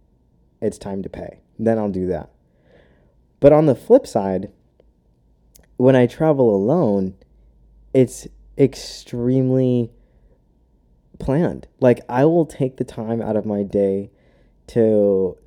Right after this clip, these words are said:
do all of that stuff because it's just me. Like, I'm not, I'm not, like, tying anybody down with plans that I wanna do, like, uh, things that I wanna do. I'm not, nobody else's time is involved. It's just me. So I'm like, "Okay, for sure.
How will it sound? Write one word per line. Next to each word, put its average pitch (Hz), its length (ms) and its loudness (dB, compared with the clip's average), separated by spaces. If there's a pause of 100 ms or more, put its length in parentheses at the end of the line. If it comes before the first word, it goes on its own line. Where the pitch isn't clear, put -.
do 127 300 0
all 113 320 -4
of 123 100 -8
that 98 200 -6
stuff 95 320 -6
because 120 380 0
it's 127 180 -4
just 143 300 -6
me. 127 220 -2
Like, 104 180 -2
I'm 120 220 -4
not, 147 340 -4 (1160)
I'm 123 140 -2
not, 160 220 0
like, 139 300 -2
tying 127 320 -2
anybody 113 380 0
down 107 440 -2
with 98 280 -6
plans 107 380 -4
that - 200 -4
I 107 240 0
wanna 101 340 -2
do, 95 200 -10
like, 107 220 -2
uh, 113 120 -6
things 127 280 -2
that 101 140 -2
I 107 240 -6
wanna 104 220 -4
do. 98 300 -6
I'm 101 160 -6
not, 110 260 -6 (320)
nobody 131 300 0
else's 143 340 -2
time 113 300 -4
is 104 120 -2
involved. 92 600 -8
It's 113 200 -2
just - 260 -4
me. 101 380 -6
So - 320 -4
I'm 127 200 -6
like, 123 280 -2
"Okay, 131 400 -8 (580)
for 185 160 2
sure. - 380 -2